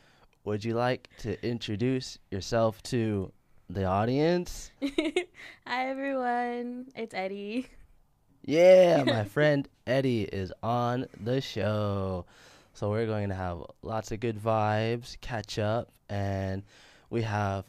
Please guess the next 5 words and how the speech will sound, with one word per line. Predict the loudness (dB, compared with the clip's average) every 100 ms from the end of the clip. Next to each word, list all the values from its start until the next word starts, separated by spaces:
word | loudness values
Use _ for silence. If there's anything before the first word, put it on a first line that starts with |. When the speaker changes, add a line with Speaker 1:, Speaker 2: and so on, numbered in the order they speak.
| -8
Speaker 2:
a | -8
special, | -2 2 2 2 0 -2 -6
special, | -2 4 4 4
special | 0 0 -2 -2
topic | -2 0 0 2 2 2